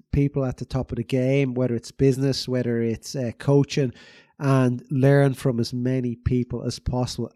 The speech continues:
And then you go into your thirties and you try and execute then. It was, it made a lot of sense, because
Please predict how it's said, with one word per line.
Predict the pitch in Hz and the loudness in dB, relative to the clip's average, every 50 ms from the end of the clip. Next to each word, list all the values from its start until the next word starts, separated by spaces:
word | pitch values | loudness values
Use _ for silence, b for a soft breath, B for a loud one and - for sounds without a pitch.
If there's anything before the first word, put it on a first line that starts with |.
| _ | _
And | - 120 117 | -14 -6 0
then | 135 135 131 | 2 2 2
you | 131 | 2
go | 123 131 | 2 2
into | 135 123 - - 131 | 0 0 -2 -6 -8
your | 120 | -8
thirties | - - - 131 131 131 123 127 120 | -6 -4 -2 0 0 0 0 0 -2
and | - 139 | -2 -4
you | 123 120 | -4 -4
try | - - 131 117 | -4 -4 -6 -6
and | 110 113 | -6 -6
execute | 113 - - - 110 - - 123 117 110 - | -8 -8 -10 -14 -12 -8 -6 -4 -4 -4 -6
then. | - 120 113 110 107 - - | -8 -10 -8 -8 -10 -6 -4
It | 247 | 0
was, | 202 196 202 | 0 0 0
it | - - | 0 -4
made | 208 220 262 - 214 190 208 208 185 | -6 -6 -4 -2 0 2 4 6 6
a | 185 | 6
lot | 175 160 151 | 6 6 6
of | 139 135 | 4 2
sense, | - - - 147 143 143 131 - - | 2 2 4 4 4 4 2 0 -6
because | - - 123 - 151 135 123 - | -4 -4 -2 2 2 2 2 0